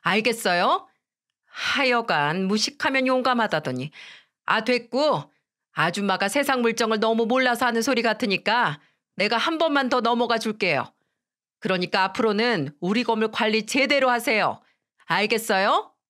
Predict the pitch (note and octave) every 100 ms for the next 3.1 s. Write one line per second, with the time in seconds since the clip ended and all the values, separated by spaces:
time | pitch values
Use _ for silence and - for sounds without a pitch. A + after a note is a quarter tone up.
0 | _ _ _ _ _ _ _ _ _ _
1 | _ _ _ _ - E3+ G3+ G#3 G3 F3+
2 | F#3 E3 A3 A3 A3 D#3 F3 F3+ D#3+ B2+
3 | A2